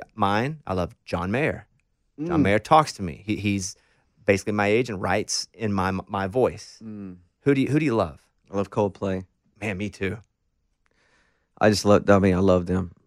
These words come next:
Speaker 2: I love Coldplay, and then I, and then m-, my weird kick is John Denver. <laughs>
Speaker 1: I love John Denver too.
Speaker 2: <laughs> You
Speaker 1: I get,
Speaker 2: do?
Speaker 1: I get offended for John, for John Denver.
Speaker 2: Yeah, people. Yeah.
Speaker 1: A-, at retro
Speaker 2: Yeah.
Speaker 1: people who would say he wasn't country.
Speaker 2: Yeah, I just love his. I, I, there's something that feels good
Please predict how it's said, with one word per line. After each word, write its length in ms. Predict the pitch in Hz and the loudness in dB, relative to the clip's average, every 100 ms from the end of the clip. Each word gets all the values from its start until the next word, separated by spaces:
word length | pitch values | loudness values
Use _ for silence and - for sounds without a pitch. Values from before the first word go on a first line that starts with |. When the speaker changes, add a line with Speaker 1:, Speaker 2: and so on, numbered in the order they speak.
| _ _ | _ _
Speaker 2:
I 80 | 95 | 2
love 320 | 98 98 98 | 4 4 2
Coldplay, 580 | - 95 90 98 92 95 | 2 -2 0 0 0 -2
and 100 | - | -2
then 140 | 95 92 | 0 2
I, 160 | 90 95 - | 2 0 0
and 180 | 95 | 2
then 220 | 98 92 - 95 | 4 2 2 0
m-, 40 | - | -2
my 200 | 95 90 | 0 2
weird 360 | 87 101 104 95 | 2 2 2 2
kick 260 | - 87 92 | 0 -2 -2
is 80 | |
John 240 | 85 92 87 | -4 -2 -2
Denver. 380 | 87 90 - - - - - | -4 -8 -10 -4 0 0 0
<laughs> 320 | - - - | -14 -6 4
Speaker 1:
I 100 | 120 | 8
love 220 | 147 151 | 10 10
John 200 | - - | 8 8
Denver 240 | 175 - | 8 6
too. 280 | - 392 233 - | 8 10 8 6
Speaker 2:
<laughs> 80 | 143 | 4
You 60 | 151 | 8
Speaker 1:
I 60 | |
get, 240 | 170 202 233 | 10 12 10
Speaker 2:
do? 60 | |
Speaker 1:
I 60 | 165 | 8
get 160 | 180 214 | 8 8
offended 460 | 175 160 165 185 | 6 4 6 4
for 120 | 170 165 | 2 0
John, 180 | 156 - | 2 0
for 400 | - 196 240 240 | 4 8 10 10
John 300 | 165 180 180 | 6 4 2
Denver. 340 | 196 180 123 | -2 2 4
Speaker 2:
Yeah, 260 | 185 240 131 | 8 8 6
people. 680 | - 170 160 147 127 - _ | 4 4 6 6 6 2 _
Yeah. 200 | - 165 - | 2 2 4
Speaker 1:
A-, 80 | - | 6
at 260 | 185 - - | 6 4 0
retro 520 | 131 190 - 240 233 | 6 6 8 8 8
Speaker 2:
Yeah. 200 | 214 143 | 8 6
Speaker 1:
people 200 | 113 160 | 8 6
who 80 | 156 | 6
would 100 | 156 | 2
say 120 | 160 | 4
he 80 | 170 | 4
wasn't 320 | 151 160 139 | 6 6 4
country. 440 | 139 165 107 76 - _ - | -2 -2 -4 -8 -12 _ -2
Speaker 2:
Yeah, 140 | 143 - | 0 4
I 120 | 170 | 4
just 180 | 156 139 | 4 4
love 220 | 127 127 | 6 6
his. 160 | 113 - - | 4 -2 0
I, 120 | 127 - | 0 4
I, 80 | 127 | 4
there's 200 | 120 117 | 4 4
something 220 | 139 104 | 6 6
that 140 | 107 - | 4 2
feels 320 | - 107 101 | 2 2 4
good 300 | 104 95 | 2 2